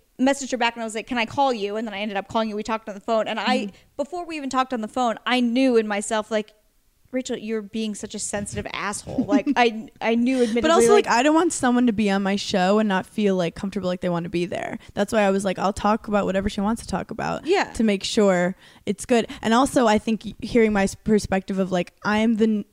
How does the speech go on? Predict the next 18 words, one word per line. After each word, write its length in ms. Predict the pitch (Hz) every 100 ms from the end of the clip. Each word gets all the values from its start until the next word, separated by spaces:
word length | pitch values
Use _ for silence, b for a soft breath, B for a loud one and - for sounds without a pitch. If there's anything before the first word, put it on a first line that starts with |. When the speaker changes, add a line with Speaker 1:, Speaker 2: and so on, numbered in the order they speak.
| -
Speaker 2:
newest 400 | 226 220 214 208
comic 400 | 233 196 196 202
in, 120 | 185
like, 160 | 190 180
all 240 | - 226 262
of 160 | 196
the 40 | 202
New 140 | 190
York 240 | 180 180 -
shows 320 | - 196 190
right 180 | 185 170
now. 280 | 180 170 175 B
So 160 | - 254 -
anyone 400 | 240 226 254 262
who 80 | 277
features 440 | - 240 240 226
for 120 | 220
me 280 | 226 185 180